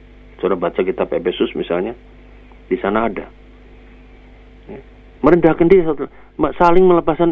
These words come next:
ego, melaksanakan firman Tuhan, sehingga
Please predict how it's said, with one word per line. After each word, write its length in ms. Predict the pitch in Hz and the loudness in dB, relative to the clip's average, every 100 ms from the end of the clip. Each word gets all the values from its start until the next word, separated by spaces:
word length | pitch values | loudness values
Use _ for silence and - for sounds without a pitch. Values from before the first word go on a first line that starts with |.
| 160 | -2
ego, 400 | 135 151 117 - - - - - _ _ - - | 0 2 2 0 -16 -20 -20 -20 _ _ -20 0
melaksanakan 640 | 147 160 - 165 165 170 160 | 4 4 6 4 4 2 2
firman 340 | 170 160 156 | 2 2 2
Tuhan, 560 | 160 147 151 156 104 95 - - - | 0 -2 -2 -4 -4 -10 -18 -20 -8
sehingga 480 | - 110 98 117 120 | -2 0 2 2 2